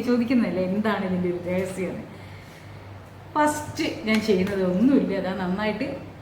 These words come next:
വെള്ളം കുടിക്കുക, ഇങ്ങനെ ഒരു ബോട്ടിൽ കൂടെ കൊണ്ട് നടക്കുക എന്നുള്ളത്.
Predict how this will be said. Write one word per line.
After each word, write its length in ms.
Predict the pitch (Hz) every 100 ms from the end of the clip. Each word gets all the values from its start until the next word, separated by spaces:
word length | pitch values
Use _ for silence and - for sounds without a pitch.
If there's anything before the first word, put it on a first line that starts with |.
| - - - - - - - - - - - - - - - - - - - - - - - - - - - - 226
വെള്ളം 260 | 233 285
കുടിക്കുക, 300 | 247 - 277 277
ഇങ്ങനെ 220 | 226 247 233
ഒരു 60 | 202
ബോട്ടിൽ 320 | 202 233 269 294 -
കൂടെ 140 | 220 233
കൊണ്ട് 180 | 196 185 185
നടക്കുക 300 | 175 175 175
എന്നുള്ളത്. 300 | 175 170 175